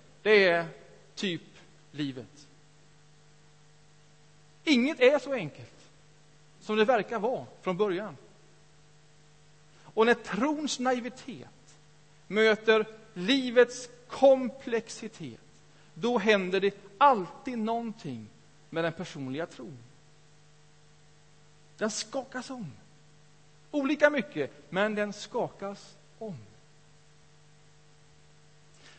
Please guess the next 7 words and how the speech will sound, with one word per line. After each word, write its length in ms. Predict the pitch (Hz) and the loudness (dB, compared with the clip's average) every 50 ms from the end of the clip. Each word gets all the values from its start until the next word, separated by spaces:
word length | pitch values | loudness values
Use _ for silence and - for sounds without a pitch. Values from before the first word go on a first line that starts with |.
| - | 2
Alltså 240 | - 160 208 214 226 | 6 6 6 6 6
när 160 | 233 233 247 | 6 6 8
du 80 | 233 254 | 8 8
möter 500 | 247 240 247 247 233 240 - 240 240 - - - - - - - - | 6 4 4 4 4 6 6 6 6 4 0 -10 -20 -18 -16 -10 -4
helt 460 | - 214 269 262 262 262 254 - - | -2 0 0 4 6 6 4 4 2
nya 360 | - 226 240 208 170 170 180 175 | -4 -4 -4 -2 0 2 2 2
tankebanor, 960 | 175 - - 233 214 175 147 - - 175 170 185 196 196 196 170 135 120 | 0 -2 -8 -6 -6 -6 -8 -10 -10 -10 -10 -8 -8 -10 -10 -10 -12 -14